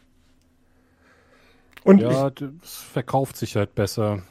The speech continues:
Speaker 2: dieses
Speaker 1: Ja.
Speaker 2: arme Mobbing-Opfer gegen tausend andere Leute.
Speaker 1: Ja, deswegen sage ich ja, der hatte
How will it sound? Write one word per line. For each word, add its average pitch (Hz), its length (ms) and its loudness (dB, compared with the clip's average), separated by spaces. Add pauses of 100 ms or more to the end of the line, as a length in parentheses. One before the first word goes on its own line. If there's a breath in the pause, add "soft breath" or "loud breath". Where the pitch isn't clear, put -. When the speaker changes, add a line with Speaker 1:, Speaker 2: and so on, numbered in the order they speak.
(140)
Speaker 2:
dieses 110 220 -2
Speaker 1:
Ja. 151 180 2
Speaker 2:
arme 113 300 -2
Mobbing-Opfer 110 760 -2
gegen 104 320 -4
tausend 110 380 -4
andere 101 240 -6
Leute. 101 400 -6 (420)
Speaker 1:
Ja, 139 320 -2
deswegen 143 280 0
sage 165 240 6
ich 120 60 -6
ja, 139 100 0
der 147 280 2
hatte 147 280 0